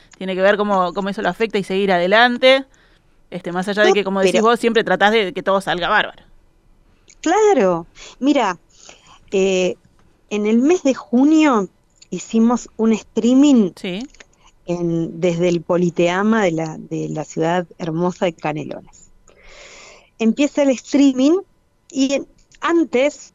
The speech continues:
Speaker 2: mi-, mi-, durante todas las reuniones que habíamos tenido, infinitas reuniones, yo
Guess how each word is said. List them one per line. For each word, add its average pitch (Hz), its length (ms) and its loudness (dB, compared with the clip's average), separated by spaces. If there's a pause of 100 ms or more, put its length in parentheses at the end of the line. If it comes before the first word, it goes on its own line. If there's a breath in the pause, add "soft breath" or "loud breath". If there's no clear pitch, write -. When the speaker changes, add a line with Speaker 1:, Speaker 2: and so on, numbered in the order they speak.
(140)
Speaker 2:
mi-, 175 280 -6
mi-, 170 200 -4
durante 170 640 -6
todas 247 300 -2
las 175 160 -6
reuniones 180 500 0
que 165 100 -6
habíamos 170 320 -4
tenido, 175 300 0
infinitas 202 680 2
reuniones, 175 760 -4 (800)
yo 285 260 -2